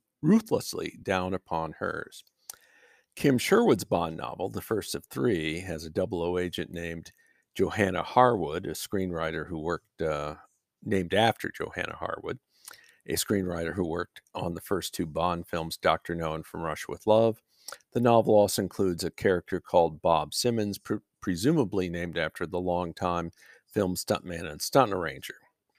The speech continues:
To be sure, Fleming himself named characters after people he knew, so it's understandable that continuation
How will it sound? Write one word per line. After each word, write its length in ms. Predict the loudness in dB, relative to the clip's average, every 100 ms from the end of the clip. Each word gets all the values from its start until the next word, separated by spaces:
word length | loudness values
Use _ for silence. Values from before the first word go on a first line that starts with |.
| _ -16 -16 _ -4
To 120 | 0
be 140 | 2
sure, 440 | 2 4 6 6 2
Fleming 440 | -2 -2 0 0
himself 560 | -2 -2 0 2 0 -2
named 260 | -6 -6
characters 720 | -4 -2 -2 -2 -2 -2 -4 -8
after 280 | -6 -6 -8
people 340 | -8 -8 -6 -10
he 160 | -8
knew, 400 | -4 -2 0 -2 -6 _ _
so 220 | -2 4 6
it's 120 | 8
understandable 720 | 6 4 4 6 6 6 2
that 160 | 0 -2
continuation 840 | -4 0 0 2 2 2 -2 -6